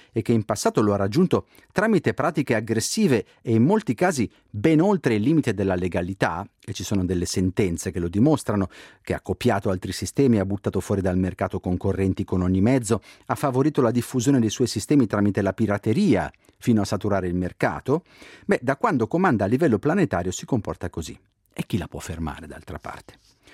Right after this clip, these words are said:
Il computer su cui ho scritto questo pezzo, come quasi ogni computer qui alla R S I, ha su Windows. La R S I, come la S S R,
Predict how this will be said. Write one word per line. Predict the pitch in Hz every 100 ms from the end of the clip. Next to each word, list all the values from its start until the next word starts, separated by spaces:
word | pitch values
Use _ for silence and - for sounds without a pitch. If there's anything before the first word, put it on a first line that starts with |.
| - -
Il | 135
computer | - 117 - 214 - 82
su | -
cui | - 107
ho | 85
scritto | - 151 - 107
questo | 104 - 233
pezzo, | 95 98 - 92 - _
come | - 151 -
quasi | 202 190 135
ogni | 175 220 147
computer | 98 92 87 165 107 87
qui | 147
alla | 101 95 110
R | 143
S | 165 233
I, | 185 214 - _ _ _ -
ha | 113
su | -
Windows. | 147 240 175 95 76 65 - - _ _ _
La | 92 87
R | 80 95
S | -
I, | 147
come | 180 98
la | 90 92
S | -
S | 110 -
R, | 196 135